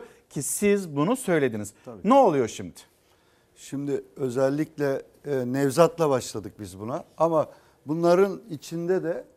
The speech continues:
Speaker 2: daha sonra ifadelerini değiştirecekler. Çok var. Yani altı kişi herhalde hepsi hemen hemen değiştirir diye düşünüyorum. Neyi bekliyorlar?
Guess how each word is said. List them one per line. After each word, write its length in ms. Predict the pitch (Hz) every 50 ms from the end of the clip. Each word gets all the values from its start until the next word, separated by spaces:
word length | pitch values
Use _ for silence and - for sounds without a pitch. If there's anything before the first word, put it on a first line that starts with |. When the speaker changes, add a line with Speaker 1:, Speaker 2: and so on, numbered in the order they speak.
| - 151
Speaker 2:
daha 220 | 160 170 175 175 170
sonra 260 | - 165 151 151 160
ifadelerini 680 | 160 - 156 151 151 147 143 143 139 143 147 151 185 170
değiştirecekler. 760 | 160 143 127 - - 117 104 117 127 123 - - 240 247 - _ - - - - 175 - - - - _ _ -
Çok 320 | - 202 185 143 - -
var. 140 | 117 104 101
Yani 200 | 120 139 135 131
altı 340 | 127 135 143 143 143 - 117
kişi 440 | - - 131 - - 185 175 - - - - - - _ _ _ -
herhalde 400 | - 170 175 165 156 151 156 185
hepsi 240 | 196 180 185 - 180
hemen 200 | 175 175 175 170
hemen 240 | 160 151 170 190 185
değiştirir 520 | 170 160 160 - - - 170 160 160 151
diye 200 | 143 156 160 156
düşünüyorum. 580 | 135 - - 160 160 170 180 190 190 180 147 156
Neyi 200 | 160 180 202 196
bekliyorlar? 520 | 180 160 - - 156 151 160 185 196 196